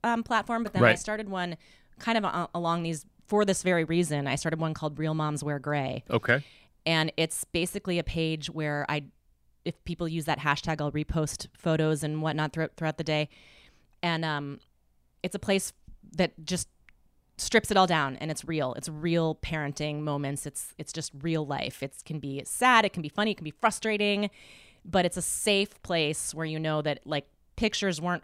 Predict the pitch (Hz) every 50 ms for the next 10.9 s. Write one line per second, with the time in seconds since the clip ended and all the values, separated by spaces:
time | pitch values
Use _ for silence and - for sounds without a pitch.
0 | _ _ 175 175 175 175 - 180 180 170 165 160 160 151 139 - - - - -
1 | - _ _ _ _ - 170 165 160 156 151 147 139 - - - - - 214 220
2 | - 190 190 185 240 247 226 220 220 196 185 170 170 156 151 151 - - - -
3 | 170 160 - - 175 160 156 143 147 156 165 160 165 160 - - - - - -
4 | _ _ _ _ _ - 165 165 151 - - 190 175 165 - - - - 170 143
5 | 139 165 160 151 - 170 160 156 151 156 151 - - - 156 156 147 139 139 139
6 | - 139 135 123 120 - _ - - _ _ _ _ _ _ - 165 170 160 156
7 | 151 147 139 135 - - - 143 143 143 131 - - - - 147 - - - 107
8 | 107 107 104 120 - - 120 107 95 - - - 107 98 90 64 - - - -
9 | - 339 415 381 - 302 - 262 202 160 165 196 220 - 254 - - _ - 247
10 | 302 311 247 175 165 - 196 196 190 208 220 208 143 - 127 139 143 120